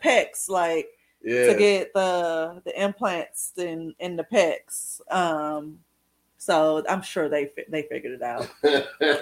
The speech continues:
Speaker 1: But <laughs> anyway, yo, we are just, like, moving in so much. Just love is so ready for this year. And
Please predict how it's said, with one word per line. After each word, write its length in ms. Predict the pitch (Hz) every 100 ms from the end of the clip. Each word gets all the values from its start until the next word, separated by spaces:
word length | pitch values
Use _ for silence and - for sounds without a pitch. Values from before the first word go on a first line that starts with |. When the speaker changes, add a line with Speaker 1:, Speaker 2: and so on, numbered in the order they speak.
| - 160 - - -
Speaker 1:
But 240 | 240 233
<laughs> 1900 | 285 320 480 440 - - 339 427 - - - - _ _ - 440 571 539 - 247
anyway, 1000 | 320 330 311 247 214 196 196 202 202 208
yo, 360 | 202 196 196
we 180 | 208 330
are 160 | 285 220
just, 340 | 214 190 190
like, 680 | 190 170 165 165 160 160 - _ _
moving 580 | 180 202 226 202 190 175 -
in 280 | 180 175 170
so 220 | - 196
much. 540 | 196 190 180 156 - -
Just 360 | 185 180 175 -
love 400 | 170 180 180 180
is 160 | 175 -
so 260 | - 196
ready 500 | 180 180 180 175 170 -
for 360 | 170 165 165
this 260 | 160 170 -
year. 440 | 170 170 160 147 _ - - -
And 540 | 196 185 180 175 175